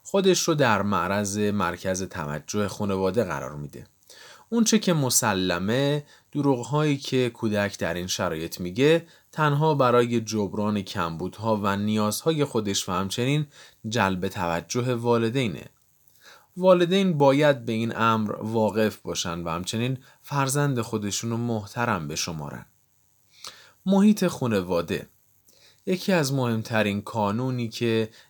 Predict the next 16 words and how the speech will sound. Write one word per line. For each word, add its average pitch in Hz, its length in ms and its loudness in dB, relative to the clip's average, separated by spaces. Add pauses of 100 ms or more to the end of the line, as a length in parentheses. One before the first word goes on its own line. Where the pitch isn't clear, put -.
(140)
در 98 300 2
اون 107 320 -2
کودک 110 520 -4
می‌تونه 110 380 -2
راستگویی 101 720 0
رو 131 120 2
یاد 85 300 -2
بگیره، 110 600 0 (300)
محیط 170 420 0
خانوادگیه 101 1200 -2
و 80 200 -4 (320)
می‌تونه 165 380 0
با 107 120 -2
اون 113 200 -2
خو 123 360 -4
بگیره. 67 440 -10